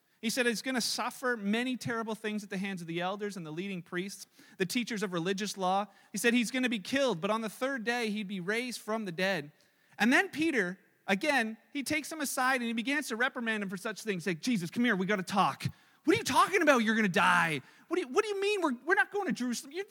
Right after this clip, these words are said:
you're the Messiah, remember? I just told you, you know, you're the Savior. You're the Son of the living God.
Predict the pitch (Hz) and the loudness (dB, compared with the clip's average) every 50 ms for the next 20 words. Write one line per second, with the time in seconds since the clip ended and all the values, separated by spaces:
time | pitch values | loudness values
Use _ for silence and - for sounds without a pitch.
0 | 403 370 359 370 - 311 254 262 269 220 277 320 370 392 381 370 349 339 - - | -6 -6 -6 -6 -10 -16 -14 -14 -10 -4 -2 -2 0 0 -2 -2 -4 -4 -4 -4
1 | - 302 294 349 359 339 269 226 208 214 254 311 320 349 339 285 277 262 - 320 | -2 0 2 4 4 4 2 2 2 0 0 0 0 0 0 0 0 -2 -4 -8
2 | 330 - - - - 269 294 320 330 247 226 220 190 175 160 226 226 226 233 226 | -10 -12 -12 -14 -12 -10 -6 -6 -6 -4 -4 -4 -4 -2 0 0 0 0 -2 -4
3 | - - - - 226 277 285 302 302 294 - - - 302 285 311 320 330 277 254 | -8 -8 -2 2 2 2 2 2 0 -4 -4 -4 -2 -2 0 0 -2 -2 0 0
4 | 226 208 214 226 262 - - - - - 233 233 226 - - 285 294 311 285 269 | 0 2 0 0 -4 -6 -8 -12 -4 0 2 2 2 0 0 0 0 0 0 -2
5 | 220 233 233 254 277 254 262 233 214 240 269 269 233 185 147 | -2 -2 -2 -2 -2 -2 -4 -4 -2 0 0 0 0 0 -2